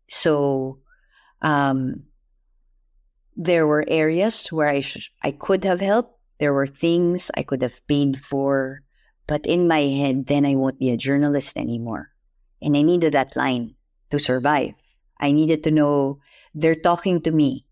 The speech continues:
because they want to talk to me, to tell a story.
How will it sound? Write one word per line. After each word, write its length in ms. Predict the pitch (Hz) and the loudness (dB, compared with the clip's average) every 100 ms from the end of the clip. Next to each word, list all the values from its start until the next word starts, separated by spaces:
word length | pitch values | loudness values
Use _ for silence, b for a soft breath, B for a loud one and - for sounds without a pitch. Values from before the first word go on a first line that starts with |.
| _ - | _ -6
because 360 | 156 147 147 - | -4 0 -2 -2
they 140 | 139 | -2
want 480 | 135 147 151 151 - | 0 2 0 -2 -6
to 80 | 135 | -4
talk 320 | 135 127 _ | -2 -4 _
to 80 | 135 | -4
me, 160 | 127 | -4
to 120 | - 131 | -4 -2
tell 260 | 160 147 | 0 0
a 80 | 135 | -2
story. 580 | - - 131 127 - | -6 -6 -4 -4 -8